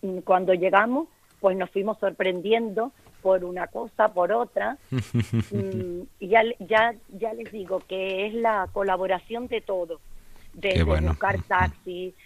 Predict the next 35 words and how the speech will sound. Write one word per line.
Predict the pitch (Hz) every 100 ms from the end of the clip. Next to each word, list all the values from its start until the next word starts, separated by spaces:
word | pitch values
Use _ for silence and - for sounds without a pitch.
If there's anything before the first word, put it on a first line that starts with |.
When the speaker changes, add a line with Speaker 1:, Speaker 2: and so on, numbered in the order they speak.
| -
Speaker 1:
de | - 165 190 180
buscar | 170 175 - 185
una | 175 185
guagua, | 175 175 170 175 175 180 175 - - _
de | 160 190 175
hablar | 170 175 180 180 180 - - _
con | 185 180 175
las | 170 175 170 165
monjitas, | 175 170 - 185 180 202 180 180 _ - - -
mm, | 180 185 180 180 -
el, | 196 190 165 -
el | 185
trabajito | 180 185 180 190 180 190
que | 185
tuvo | 170 190 196
que | -
hacer | 170 190 175
cada | - 170 165
uno, | 190 185 175
nuestro | 175 170 190 165
granito | 165 165 175 - 175
de |
arena, | 170 170 190 185 185
Speaker 2:
Ujú. | 131 90 92 101
Speaker 1:
todo | 220 226 233
unido | 226 226 254 254 294 - - -
hizo, | 240 247 - 240 311 - - -
pues, | 214 202
que | - 196
el |
encuentro | 180 170 220 220 - 233 269 -
fuera | 214 214 196
de | 196
verdad, | 180 165 175 269 - - - - _
según | - 196 190 226